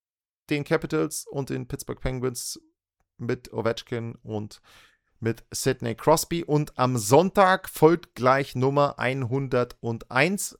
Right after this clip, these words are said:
auch wieder um einundzwanzig Uhr deutscher Zeit, die Penguins dann in Washington, ein Back-to-Back. Und es könnte eben das letzte Mal sein, dass diese beiden Mannschaften gegeneinander spielen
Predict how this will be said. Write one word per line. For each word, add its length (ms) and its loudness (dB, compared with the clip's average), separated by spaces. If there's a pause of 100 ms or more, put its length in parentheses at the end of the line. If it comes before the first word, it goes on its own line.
auch 300 6
wieder 260 4
um 180 -4
einundzwanzig 720 -4
Uhr 300 0 (420)
deutscher 480 4
Zeit, 300 2
die 100 -8
Penguins 540 -2
dann 380 2 (380)
in 340 4
Washington, 800 2
ein 300 -2
Back-to-Back. 880 4
Und 220 -8
es 160 -8
könnte 340 0
eben 380 -4
das 180 -4
letzte 320 -2
Mal 200 2
sein, 280 -2
dass 220 -4
diese 240 -6
beiden 300 0
Mannschaften 580 -4
gegeneinander 640 -2
spielen 520 2